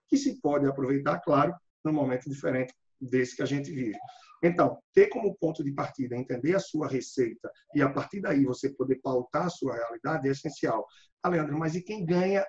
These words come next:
um salário mínimo? Vai ficar muito limitado e não vai ter tantas condições?" De fato, sim. Se a gente for ver o que recomenda o ipea, é muito mais do que o nosso salário mínimo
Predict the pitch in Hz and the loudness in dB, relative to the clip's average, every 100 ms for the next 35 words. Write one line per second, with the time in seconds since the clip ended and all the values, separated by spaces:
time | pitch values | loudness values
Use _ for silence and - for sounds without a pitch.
0 | - 202 254 285 - _ - - 170 165 | -2 2 4 4 -2 _ -8 0 2 4
1 | 170 156 139 117 117 - _ _ _ _ | 2 2 0 -2 -10 -16 _ _ _ _
2 | - - 214 185 - 143 123 151 151 135 | 0 0 -2 -2 2 2 2 0 0 0
3 | 131 170 185 160 156 - 143 131 - 143 | 0 -2 -2 -4 -8 -8 -6 -6 -4 -2
4 | 123 - _ _ _ _ - 131 135 143 | 0 -4 _ _ _ _ -8 -6 -2 0
5 | 135 - - 135 104 _ _ - - 123 | 0 -2 -2 -2 -2 _ _ -8 -2 0
6 | 127 - 131 127 127 - 135 143 143 139 | -2 -2 0 4 2 2 0 2 2 2
7 | 127 127 127 131 - 131 160 - 147 143 | 2 4 2 2 2 4 4 0 2 2
8 | 156 180 185 - 165 135 135 143 - 135 | 4 4 4 2 0 2 0 -2 -4 -2
9 | 131 127 - - 123 123 127 117 117 123 | 0 -2 -4 -6 -4 -4 -4 -8 -8 -10